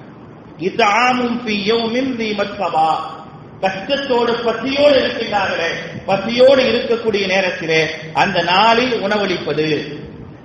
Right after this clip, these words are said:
"யதீமன் தா மக்ரபா", நெருக்கமாக இருக்கக்கூடிய உறவினர்களுக்கு, அவர்கள் அனாதைகளாக இருந்தால் அவர்களுக்கு உணவளிப்பது. "அவ் மிஸ்கீனன் தா மஸ்ரபா", தேவையுடைய ஏழைக்கு உணவளிப்பது. அப்படி இருந்தார்கள் என்று சொன்னால்,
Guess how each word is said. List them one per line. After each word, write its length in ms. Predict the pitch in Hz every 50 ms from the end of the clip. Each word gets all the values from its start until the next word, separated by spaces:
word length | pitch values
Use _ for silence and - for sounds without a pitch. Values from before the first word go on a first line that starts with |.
| -
"யதீமன் 680 | - 190 196 - - 285 277 277 254 247 233 233 226 196
தா 240 | 196 214 240 254 254
மக்ரபா", 680 | 240 226 214 - 214 196 185 165 165 165 170 170 156 135 - - - - - - - - -
நெருக்கமாக 760 | 143 175 214 254 285 - - 269 254 233 226 220 214 208 202
இருக்கக்கூடிய 760 | 208 208 208 - 214 196 - 202 196 180 180 175 175 165 165 156 143 - - - - - -
உறவினர்களுக்கு, 840 | 139 160 214 247 254 254 233 226 220 214 190 202 190 190 - 202 190
அவர்கள் 420 | 185 175 170 175 175 180 175 170 165
அனாதைகளாக 680 | 180 220 240 240 233 226 214 208 208 196 196 180 180
இருந்தால் 440 | 180 175 175 170 170 170 170 165 147 156 - - - -
அவர்களுக்கு 640 | 147 185 226 233 208 208 208 208 202 208 185 175 170
உணவளிப்பது. 840 | 185 185 175 170 170 - 175 147 156 151 143 135 143 - - - - - - - - - -
"அவ் 200 | - 214 240 240
மிஸ்கீனன் 720 | 240 247 247 240 - - 285 285 277 262 247 240 226 214
தா 200 | 254 220 254 262
மஸ்ரபா", 680 | 262 240 233 - 240 226 208 196 180 180 180 165 147 135 - - - - - - - - 190
தேவையுடைய 680 | 202 233 262 269 262 254 233 226 226 - 214 214 202 185
ஏழைக்கு 580 | 196 220 240 262 254 247 240 - 233 208 202
உணவளிப்பது. 640 | 202 202 190 180 180 - - 165 151 160 160 143 120 - - - - - - - -
அப்படி 380 | - 180 190 - 220 208 196 196
இருந்தார்கள் 500 | 208 233 262 247 240 226 208 196 196 190
என்று 200 | 190 190 180 175
சொன்னால், 460 | 180 165 160 156 160 170 180 196 196